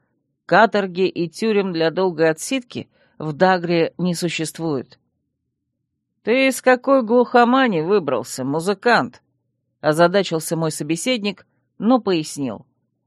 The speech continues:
«Ошейник рабский, зачарованный. Снять его невозможно, распилить или иным способом вскрыть тоже.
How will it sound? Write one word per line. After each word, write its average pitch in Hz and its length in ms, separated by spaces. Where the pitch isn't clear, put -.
«Ошейник 202 880
рабский, - 720
зачарованный. 175 1120
Снять 247 520
его 180 220
невозможно, 170 880
распилить 208 720
или 185 280
иным 220 240
способом 175 600
вскрыть 190 460
тоже. 170 420